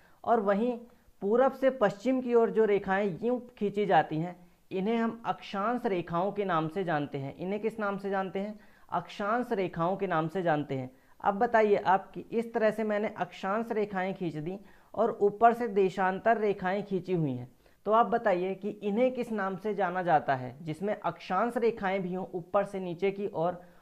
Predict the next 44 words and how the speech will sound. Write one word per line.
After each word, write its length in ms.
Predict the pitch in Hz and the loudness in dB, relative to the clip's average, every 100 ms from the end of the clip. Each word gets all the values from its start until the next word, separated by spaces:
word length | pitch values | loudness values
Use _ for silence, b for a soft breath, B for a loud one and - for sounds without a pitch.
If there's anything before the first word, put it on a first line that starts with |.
| B | B
और 120 | 233 233 | -2 -2
पूरब 360 | 196 202 233 | -2 0 0
से 180 | 233 240 | 0 -4
पश्चिम 440 | 233 202 202 226 240 | -2 -4 -4 -4 -4
की 140 | 226 202 | -4 -6
ओर 240 | 175 190 - - - | -4 -4 -6 -12 -8
अक्षांश 600 | 180 - - 202 240 233 | -8 -8 -8 -4 -4 -4
रेखाएं 440 | 196 175 185 180 | -6 -6 -4 -4
भी 140 | 175 147 | -2 -4
हों, 140 | 123 120 b b b b | -4 -8 b b b b
तो 80 | 208 | -4
इन्हें 640 | - 175 165 185 202 135 | -4 -4 -2 -2 -2 -6
ग्रिड 440 | 127 165 214 240 254 | -2 0 0 -2 -2
के 120 | 208 | -2
नाम 260 | 185 156 160 | 0 0 0
से 140 | 175 | -4
जाना 260 | 160 135 135 | -2 0 0
जाता 240 | 135 135 | -2 -6
है। 100 | 135 - | -12 -10
इसे 200 | 156 202 | -6 -4
किस 200 | 202 202 | -4 -6
नाम 200 | 196 190 | -4 -4
से 80 | 170 | -4
जाना 200 | 185 185 | -2 0
जाता 220 | 180 185 | -2 -2
है? 140 | 196 - B B B | -4 -8 B B B
इसे 280 | 180 185 220 | -6 0 0
ग्रिड 480 | 156 143 190 220 - | 0 -2 0 0 -2
कहा 220 | 165 135 | -2 -4
जाता 240 | 135 131 | -4 -6
है। 100 | 131 | -8
हिंदी 280 | 135 156 208 | -4 -2 -2
में 180 | 220 208 | -2 0
भी 140 | 220 208 | -2 -2
ग्रिड 360 | 175 233 240 - b b | -2 -2 -4 -10 b b
और 200 | 185 214 - | -2 -2 -2
इंग्लिश 320 | 190 202 208 | -2 -2 -2
में 160 | 190 170 | -2 -2
भी 100 | 196 | -2
इसे 180 | 202 196 | -2 -2
ग्रिड 420 | 160 170 208 190 | -2 -2 0 0
ही 80 | 196 | 0
कहते 340 | 185 135 139 | -2 -2 -4
हैं, 200 | 123 127 | -6 -10